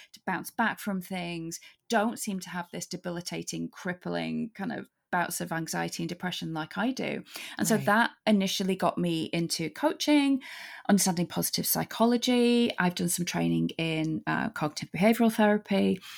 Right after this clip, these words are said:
Speaker 1: I'm a hypnotherapist. I found, um, my very first N L P course immensely,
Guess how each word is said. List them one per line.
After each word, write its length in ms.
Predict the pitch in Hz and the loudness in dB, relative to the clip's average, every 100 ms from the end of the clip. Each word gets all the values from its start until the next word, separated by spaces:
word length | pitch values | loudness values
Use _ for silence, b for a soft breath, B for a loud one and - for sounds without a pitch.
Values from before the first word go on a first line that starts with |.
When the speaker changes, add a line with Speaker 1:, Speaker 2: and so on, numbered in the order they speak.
| B B - | B B 0
Speaker 1:
I'm 280 | 165 156 | 4 6
a 180 | 151 - - | 4 4 2
hypnotherapist. 1080 | 165 220 214 214 202 196 185 190 - - B B B B - | 4 4 6 6 6 4 2 2 -2 -4 B B B B 4
I 120 | 220 | 6
found, 500 | - 226 233 240 - - | 8 8 10 8 6 4
um, 640 | 202 190 185 180 175 - _ - | 6 8 6 6 6 2 _ -4
my 240 | 185 185 180 | 2 4 4
very 300 | 175 180 180 | 4 4 4
first 280 | 190 180 - | 4 0 2
N 160 | 180 170 | 4 4
L 100 | 175 | 2
P 240 | - 185 | 0 0
course 380 | - 214 214 - - | 2 2 2 2 2
immensely, 1200 | 190 190 185 180 180 190 - - 175 135 - | 6 6 6 6 6 4 2 0 2 0 -2